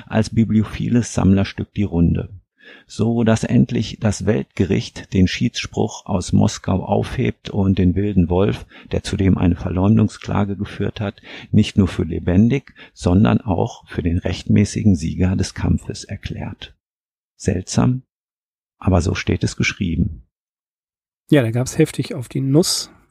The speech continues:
Speaker 2: würde ich sagen. <laughs> Ähm, also da gab's, ging's ja echt zur Sache. Ähm, natürlich, was haben wir hier? Die Geschichte wurde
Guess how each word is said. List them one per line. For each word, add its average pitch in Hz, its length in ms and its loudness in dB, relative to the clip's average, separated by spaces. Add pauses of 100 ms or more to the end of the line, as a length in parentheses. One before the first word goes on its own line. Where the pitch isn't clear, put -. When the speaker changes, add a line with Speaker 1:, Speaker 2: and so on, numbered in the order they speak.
Speaker 2:
würde 147 220 -8
ich 160 100 -10
sagen. 175 440 -4 (280)
<laughs> - 260 -16
Ähm, 151 220 4 (460)
also 175 320 2
da 143 140 -2
gab's, 139 320 -6
ging's 156 360 -4
ja 156 60 0
echt 143 140 -6
zur 127 140 0
Sache. 117 360 -6 (960)
Ähm, 156 460 4 (120)
natürlich, 160 840 2 (540)
was 151 380 -2
haben 151 180 4
wir 143 100 4
hier? 135 440 -4
Die 139 340 -2
Geschichte 151 680 -2
wurde 151 560 0